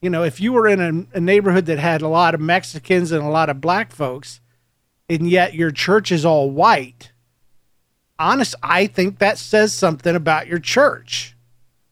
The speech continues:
You're not reaching your community, your Jerusalem. And, and so, um, I'm, I'll,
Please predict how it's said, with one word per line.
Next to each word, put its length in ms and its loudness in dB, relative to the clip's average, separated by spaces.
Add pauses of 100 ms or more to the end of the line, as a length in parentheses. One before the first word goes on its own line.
(260)
You're 120 0
not 280 0
reaching 600 0
your 180 2
community, 600 0
your 220 -2
Jerusalem. 800 -2 (1700)
And, 320 -4
and 280 -4
so, 680 0
um, 560 -8 (680)
I'm, 460 0 (720)
I'll, 220 2